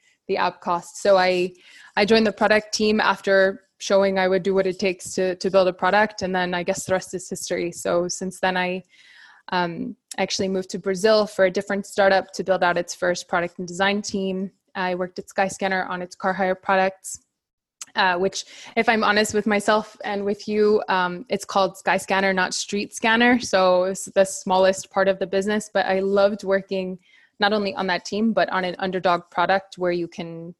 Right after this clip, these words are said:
maybe be more risky with experiments and you can do things without the pressure of the P and L, uh, impact behind you. I joined N twenty-six about two years later on the promise to build,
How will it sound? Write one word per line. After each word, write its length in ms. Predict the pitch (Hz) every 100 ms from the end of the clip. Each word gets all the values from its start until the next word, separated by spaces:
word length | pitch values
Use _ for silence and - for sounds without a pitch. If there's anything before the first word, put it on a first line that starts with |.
| - 220
maybe 220 | 190 185
be 120 | 180
more 200 | 180 170
risky 380 | 196 247 - 214
with 140 | 190
experiments 800 | 180 - 208 208 208 202 196 -
and 100 | 180
you 80 | 180
can 160 | 190
do 140 | 190 185
things 280 | 180 180 185
without 300 | 185 175 170
the 80 |
pressure 460 | 180 185 175 175 165
of 240 | 175 175 _ _ _ _
the 60 | 185
P 220 | - 196
and 100 | 180
L, 400 | 175 180 196 220 190
uh, 280 | 170 170 -
impact 500 | 190 - 185 - -
behind 380 | 185 180 185 190
you. 240 | 214 226 220 _ _ _ _ _ _ _
I 120 | 202 202
joined 300 | 226 226 240
N 120 | 240
twenty-six 640 | - 214 208 - 269 -
about 260 | 226 208 202
two 100 | -
years 220 | 208 190
later 380 | 196 196 202 196 -
on 140 | 202
the 60 | 190
promise 400 | - 190 190 -
to 120 | 190
build, 440 | 185 190 190 190